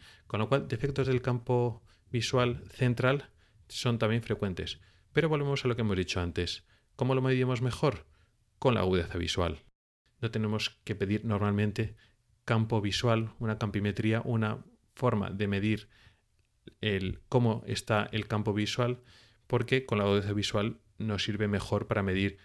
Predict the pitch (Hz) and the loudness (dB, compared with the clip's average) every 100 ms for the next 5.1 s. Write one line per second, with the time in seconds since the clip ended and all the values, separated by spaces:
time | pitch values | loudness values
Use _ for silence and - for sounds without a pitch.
0 | _ - 110 101 101 104 107 120 107 107 | _ -4 0 2 4 2 2 0 -2 -2
1 | 98 95 95 92 107 - - 98 85 80 | 0 0 2 0 -2 -6 -4 -2 -2 -4
2 | - - - _ _ _ _ 101 92 98 | -8 -12 -20 _ _ _ _ -4 0 2
3 | 92 90 98 98 98 - 98 107 - 98 | 0 -2 -2 0 0 -2 -4 -6 -8 -4
4 | 104 101 110 123 - 147 139 139 127 107 | -2 -2 -2 -2 -2 -4 0 -2 0 0
5 | 104 | -2